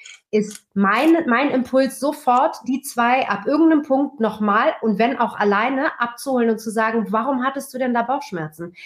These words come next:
Habe ich nicht verstanden. Ich habe die Argumente nicht verstanden. Ich fand's nicht gut. Ähm, wir wollten doch gemeinsam was machen.“ So, also da reinzugehen in den Schmerz, ne? Ich glaub, das ist falsch verstanden worden. Also Demokratie, ja, finde ich alles super.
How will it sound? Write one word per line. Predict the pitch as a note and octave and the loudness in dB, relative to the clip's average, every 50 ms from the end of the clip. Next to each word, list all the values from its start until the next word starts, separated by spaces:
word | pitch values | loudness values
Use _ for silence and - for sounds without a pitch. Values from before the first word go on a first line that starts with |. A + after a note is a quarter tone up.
| - - _ | -20 -16 _
Habe | - A3+ G#3 A#3 | -2 0 0 0
ich | A3+ - | 0 0
nicht | C4+ C#4+ - - | -4 -4 -2 -6
verstanden. | D4 - - D4+ D4 C4+ G#3 | -8 -6 -2 -2 2 2 2
Ich | F#3 F#3 G#3 | 0 0 -2
habe | A3+ A3 A3+ | -4 -4 -4
die | G#3 - | -6 -4
Argumente | A3+ G#3+ A3+ A3+ A#3 C4 D4+ D4 D4+ | -2 0 2 4 4 4 2 2 0
nicht | C#4+ D4 D4 - | -4 -4 -4 -6
verstanden. | C#4+ C#4 - - C#4 C4+ C4 B3 C4+ A#3+ | -8 -8 -4 -2 -2 -2 -2 -2 -6 -6
Ich | - F#3+ - | -8 -8 -6
fand's | - G#3+ A3 G#3+ G#3+ | -2 -2 -2 -2 -2
nicht | - C4+ D#4 - - | -2 -2 -2 -4 -6
gut. | - C4 C4+ C4+ B3+ - _ - - - - - _ | -8 -4 -4 -4 -6 -8 _ -20 -20 -20 -20 -18 _
Ähm, | - A3+ A#3 A#3 A#3 A#3+ - G#3 | 0 2 4 4 4 2 2 2
wir | A3 A#3 G3 | 2 2 4
wollten | A3 A#3 C#4 C#4 C#4 B3 | 4 2 2 0 0 -2
doch | A#3+ A#3+ - | -2 0 0
gemeinsam | A#3 A3+ G#3+ A3+ B3+ C#4 C#4 C4+ B3+ | 0 2 2 2 0 0 0 0 0
was | B3+ B3 - | 0 -2 0
machen.“ | B3+ B3 A#3+ A#3+ B3+ B3 B3 _ - _ - | 0 -2 0 0 -2 -6 -6 _ -18 _ -2
So, | - A#3 G#3+ | 0 2 2
also | - - A#3 A3+ A#3 | 2 2 2 2 2
da | G3+ G#3 A#3+ B3+ C#4+ | 2 2 2 2 2
reinzugehen | C#4 - A3+ A#3+ C4+ D4+ E4+ F4 F4 - - C#4 A#3+ B3+ C4 C4+ C4 B3+ | 2 0 0 0 2 4 4 2 2 0 -4 -6 -2 0 0 0 0 2
in | - A#3 A3+ | 2 2 4
den | A3+ G#3+ G#3+ | 4 2 0
Schmerz, | G#3+ - - A3+ A3 G3 D#3+ - - - | -2 -2 0 0 2 2 0 -2 -4 -4
ne? | A#3+ B3 A3 | -2 -2 -2
Ich | G#3 G#3 - | -2 -4 -2
glaub, | A3+ A3 A3 | -4 -2 -2
das | G#3+ G#3+ A3 | -4 -6 -6
ist | G#3+ G#3+ - | -8 -8 -2
falsch | G#3+ G#3+ G#3+ G#3+ | -2 -2 -2 -2
verstanden | - G#3 G3+ - G3+ F#3+ F#3+ F3+ | -6 -8 -6 -4 -2 -2 0 0
worden. | F3 F3 - | 0 -2 -2
Also | - G3+ G3 G#3 | -2 -2 -2 0
Demokratie, | F#3+ A3+ A3 A3 G#3 G#3+ - G#3+ G#3+ - - C#4 C#4 | 0 2 0 0 -2 -2 -4 -6 -6 -4 -6 -6 -2
ja, | A#3 G#3 G#3+ C4+ D#4+ D#4+ - | 0 0 0 0 0 -2 -4
finde | - A#3 A3+ | -2 -2 -2
ich | A3 - | -2 -2
alles | A3 G#3+ G#3+ G#3+ | -4 -4 -4 -4
super. | - B3 - C4+ C4 C4 C4 | -6 -8 -4 -2 -2 -2 -2